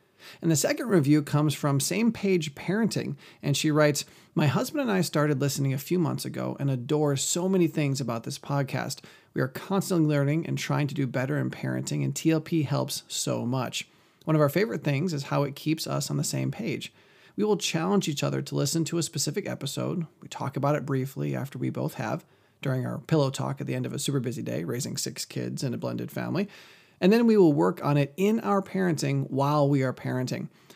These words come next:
We both know the other is trying to work on what we listen to that week in T L P, so we can support each other.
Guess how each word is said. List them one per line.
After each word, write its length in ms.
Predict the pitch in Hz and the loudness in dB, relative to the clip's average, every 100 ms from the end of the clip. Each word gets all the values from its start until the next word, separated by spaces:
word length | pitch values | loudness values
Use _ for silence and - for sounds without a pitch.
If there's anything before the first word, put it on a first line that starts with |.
| _ | _
We 80 | - | -2
both 260 | 139 165 156 | 4 4 4
know 220 | 147 165 | 4 4
the 140 | 147 | 4
other 160 | 135 131 | 4 2
is 120 | 135 | -2
trying 400 | - - 135 147 | -6 -4 0 0
to 120 | 143 135 | 0 2
work 340 | 135 147 143 | 2 2 2
on 300 | 135 156 165 | 2 4 4
what 160 | 139 139 | 2 0
we 140 | 135 | 0
listen 340 | 139 139 135 | 0 0 -2
to 220 | 135 143 139 | -2 -2 0
that 180 | 139 | 0
week 220 | 143 147 135 | 0 -2 -2
in 100 | 135 | -2
T 140 | 139 | -2
L 100 | 127 | -2
P, 220 | 135 160 | -2 -4
so 160 | 196 156 | -2 0
we 80 | 165 | 0
can 120 | 202 | 0
support 380 | 208 196 269 294 | -2 -2 -2 -2
each 160 | - | -2
other. 220 | 127 120 | -4 -4